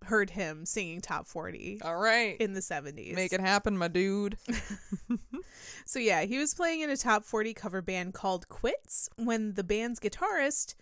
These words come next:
Speaker 1: who happened to be giving guitar lessons to Carrie King,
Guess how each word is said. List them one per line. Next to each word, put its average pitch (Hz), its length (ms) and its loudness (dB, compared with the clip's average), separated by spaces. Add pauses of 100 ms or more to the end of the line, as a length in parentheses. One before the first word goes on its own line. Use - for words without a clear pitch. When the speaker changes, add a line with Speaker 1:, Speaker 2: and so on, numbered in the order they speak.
(280)
Speaker 1:
who 339 140 0
happened 403 400 0
to 370 140 2
be 285 100 0
giving 220 320 -2
guitar 254 420 2
lessons 202 460 0
to 180 100 -6
Carrie 160 460 -10
King, 208 540 -4